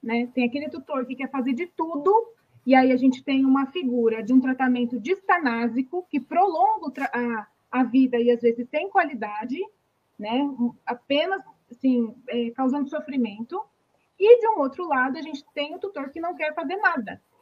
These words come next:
Inclusive, médicos, é, veterinários já me relataram de levarem animais sadios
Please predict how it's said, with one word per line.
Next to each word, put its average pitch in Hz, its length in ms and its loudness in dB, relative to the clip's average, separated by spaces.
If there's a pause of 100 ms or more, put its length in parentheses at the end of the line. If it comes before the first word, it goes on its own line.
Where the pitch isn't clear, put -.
(140)
Inclusive, 277 800 2
médicos, 285 480 0
é, 233 340 2
veterinários 247 520 2
já 269 100 0
me 302 100 -4
relataram 277 680 -4
de 262 280 -2
levarem 247 340 0
animais 277 320 -2
sadios 330 640 -2